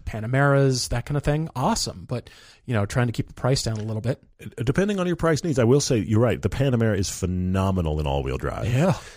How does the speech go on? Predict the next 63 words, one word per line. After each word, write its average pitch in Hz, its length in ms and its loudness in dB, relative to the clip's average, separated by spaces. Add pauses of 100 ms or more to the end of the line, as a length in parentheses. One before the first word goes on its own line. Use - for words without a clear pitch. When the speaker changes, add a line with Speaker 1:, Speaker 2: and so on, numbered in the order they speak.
(120)
Speaker 2:
If 131 200 2
you, 151 140 4 (200)
and 113 140 2
while 151 120 6
you're 151 140 6
there, 151 240 4
if - 160 2
you 151 80 4
wanna 117 160 4
go 90 80 2
sports - 340 -2
car, 78 200 0
Harold, 76 440 -2 (140)
get 160 260 -2 (120)
the 120 260 2
Carrera 156 340 0
four. - 520 -2 (1200)
Speaker 1:
Oh, 180 300 0
yeah. 185 300 0
Speaker 2:
Just, - 360 -2
I 127 60 -2
mean, 113 160 2
Speaker 1:
Yeah, 156 120 8
Speaker 2:
that 190 100 8
is 156 60 6
a 170 80 8
Speaker 1:
true. 165 60 4
Speaker 2:
phenomenal 120 680 2
sports 117 320 0
car 92 200 2
that's 92 280 -2
also 120 400 2
all-wheel 95 360 2
drive. 80 460 -2 (380)
And 113 100 4
it's, 113 160 0
it's 127 160 2
great 147 220 0
because 107 200 4
it 107 120 0
actually 107 260 0
keeps - 260 -2
the - 60 -6
power 104 300 2
in 92 40 2
the 92 60 0
rear 95 160 4
wheels 98 220 2
until 95 180 0
you 92 140 2
need 95 260 2
it, 85 100 -2
and 90 140 -2
it - 20 -6
does 90 140 0
a 80 40 -6
great 92 200 -2
job 90 160 -2
of 82 100 -4
moving 90 220 -4
it 80 80 -2
around. 85 200 -2
That, 107 160 -4